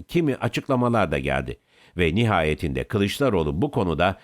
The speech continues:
son noktayı doğrudan Moskova'ya mesaj vererek koydu. Şöyle ki, C H P Genel Başkanı Kemal Kılıçdaroğlu, Moskova'da düzenlenen seçimler öncesinde Türkiye konulu bir toplantıya görüşlerini ortaya koyan bir mektup gönderdi.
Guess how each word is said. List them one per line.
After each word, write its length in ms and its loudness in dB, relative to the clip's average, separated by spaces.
son 340 -2
noktayı 520 0
doğrudan 460 2
Moskova'ya 720 2
mesaj 480 0
vererek 420 0
koydu. 380 -2
Şöyle 300 0
ki, 220 -2
C 120 2
H 60 4
P 120 0
Genel 320 2
Başkanı 360 0
Kemal 300 0
Kılıçdaroğlu, 800 0
Moskova'da 720 2
düzenlenen 640 0
seçimler 520 0
öncesinde 800 0
Türkiye 460 0
konulu 440 -2
bir 180 0
toplantıya 760 -2
görüşlerini 640 2
ortaya 500 2
koyan 380 0
bir 140 2
mektup 440 -2
gönderdi. 540 0